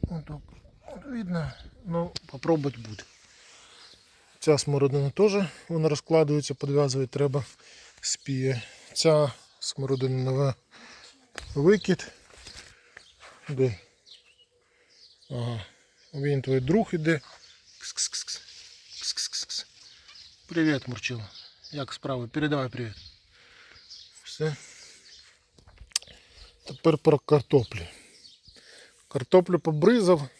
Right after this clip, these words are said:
і я, і трохи дощ. От, картопля вовремя побризана була, тому що, тому що пос-, почав опять сідати жук.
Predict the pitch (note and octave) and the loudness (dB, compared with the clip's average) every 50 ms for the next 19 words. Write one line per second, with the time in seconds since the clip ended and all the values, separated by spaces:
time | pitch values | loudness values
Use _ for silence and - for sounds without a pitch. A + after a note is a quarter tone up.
0 | - - - - - F3+ E3 D#3+ D#3 E3 F#3 G#3 A#3 A#3 F3+ - - D#3+ C3+ C3+ | -20 -20 -20 -12 -6 -2 0 2 6 8 8 8 6 4 0 -4 -4 -4 -4 -2
1 | - - E3 D3+ - E3+ D3 C3+ C#3 F3+ G3+ G#3 - - - - _ - - - | 0 0 0 0 0 -2 -4 2 6 6 8 8 6 4 -2 -8 _ -20 -20 -20
2 | - - - - - _ _ _ _ - D#3 D3+ D3 D3 D3 D3 - - - D3 | -20 -20 -20 -20 -20 _ _ _ _ -8 -4 -2 0 0 0 -2 -2 -4 -2 -4
3 | C3+ - - E3+ E3+ E3+ D3+ E3 E3 E3 D#3+ C#3 A#2 - - - D3 D#3 D3+ C#3+ | -2 0 2 4 4 4 4 4 4 4 4 2 -2 -8 -8 -2 2 2 2 2
4 | C3+ C3+ C3+ C3+ C3 A#2 B2+ B2 C3 D#3+ G#3+ G#3 D#3+ E3 D#3+ D#3+ D#3 C#3+ C3+ C3 | 2 0 0 -2 -2 -4 -6 -4 -2 0 0 2 2 2 2 4 2 2 0 0
5 | C#3 C#3 C#3+ C#3+ C#3+ C3+ - _ - - - - - - - - _ _ _ - | 0 2 4 4 2 0 -2 _ -20 -20 -20 -20 -20 -20 -20 -20 _ _ _ -14
6 | - D3+ C#3 C#3+ D3+ D#3 D#3 - - - D#3 D3+ D3+ D3 D3 B2+ - - - - | -8 -4 -2 0 2 2 4 4 4 4 6 6 6 4 2 0 -4 -8 -18 -20
7 | - - - A#3 G3+ F#3+ D#3 - - C#3+ C3+ C#3+ D3+ D3+ C#3 - - D3+ C#3+ C3+ | -20 -18 -18 -18 -16 -18 -14 -10 -6 -4 -2 -2 -2 -2 -2 0 2 2 2 2
8 | - - C#3+ - - - - - D3 C#3+ - - D#3 C#3+ C#3 B2+ - - C#3 C3 | 2 -2 -2 -2 -2 -4 -4 -2 -2 -2 0 2 4 4 4 2 0 -2 -2 -2
9 | - - B2 B2+ C3 B2 A#2 B2+ D#3 E3+ - - - | -2 -4 -2 0 0 0 2 0 0 0 -2 -4 -20